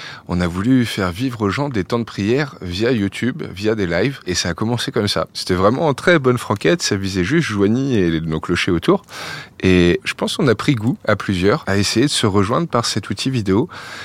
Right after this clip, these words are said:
Et moi, depuis longtemps, ça me travaillait la question, euh, de ce média parce que j'ai l'impression que ma génération et encore plus ceux qui ont vingt ans aujourd'hui, bah, c'est avant tout par là qu'ils consomment de l'information, euh, que ce soit de la culture, de la distraction.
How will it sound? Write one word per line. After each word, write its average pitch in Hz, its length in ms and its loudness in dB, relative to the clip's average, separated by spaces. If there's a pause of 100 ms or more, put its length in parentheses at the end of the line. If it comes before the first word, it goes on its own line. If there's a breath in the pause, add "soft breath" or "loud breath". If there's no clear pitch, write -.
(140 loud breath)
Et 101 140 2
moi, 165 420 4
depuis - 360 -2
longtemps, 110 260 2
ça 127 160 0
me 107 80 -2
travaillait 139 380 2
la 110 80 2
question, 104 560 -2
euh, 90 280 2
de 85 380 -6
ce - 180 -2
média 98 360 0
parce - 200 0
que 107 160 0 (560 loud breath)
j'ai 101 140 0
l'impression 117 400 2
que 127 140 -2
ma 120 40 6
génération 110 540 2
et 107 40 6
encore 95 260 2
plus 156 160 2
ceux - 240 2
qui - 160 -4
ont 87 80 0
vingt 101 200 0
ans 131 80 2
aujourd'hui, 92 420 2 (160)
bah, - 160 -2
c'est - 260 2
avant 78 200 -4
tout - 140 -8
par 80 240 -2
là 143 200 2
qu'ils - 240 -8
consomment 107 420 -2
de 98 100 2
l'information, 135 1000 0 (100)
euh, 90 100 0
que 90 120 -4
ce - 140 -4
soit - 160 -2
de 80 60 -2
la 80 60 0
culture, 131 400 -2
de 107 80 0
la 85 100 2
distraction. 82 520 -4